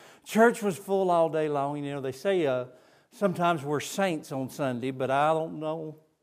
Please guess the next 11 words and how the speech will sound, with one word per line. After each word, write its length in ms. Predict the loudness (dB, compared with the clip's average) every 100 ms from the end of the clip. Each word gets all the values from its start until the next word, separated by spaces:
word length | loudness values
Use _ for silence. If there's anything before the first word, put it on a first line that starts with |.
| -8
when 240 | -4 -2
the 80 | 2
last 320 | 2 2 0
time 180 | -4 0
I 80 | 0
was 160 | -2
a 80 | -6
saint 460 | -6 -4 -4 -6 -8
on 220 | -8 -8
Sunday. 420 | -4 -4 -4 -10 -14 _ _ _ _ _ _ _ _ _ _
Sunday 640 | -8 2 2 4 2 2